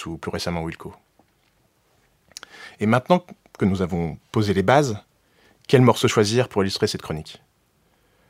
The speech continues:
Je pourrais parler de Sin City, la ville du péché, une ballade magnifique aux sonorités country, ou encore Do Right Woman,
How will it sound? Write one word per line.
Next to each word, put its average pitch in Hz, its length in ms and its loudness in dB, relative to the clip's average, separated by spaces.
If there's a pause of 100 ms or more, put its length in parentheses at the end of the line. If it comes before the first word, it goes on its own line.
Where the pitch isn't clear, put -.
(180)
Je - 80 -16
pourrais 95 220 0
parler 107 500 6
de 92 140 -4
Sin 101 180 0
City, - 460 -2 (120)
la 80 80 -12
ville 92 160 -10
du 90 100 -8
péché, 120 420 0 (380)
une 98 120 2
ballade 104 360 4
magnifique 120 600 4
aux 104 60 -2
sonorités 98 400 -2
country, 113 420 -2 (640)
ou 107 100 4
encore 101 360 4
Do 117 240 2
Right 104 260 2
Woman, 95 380 0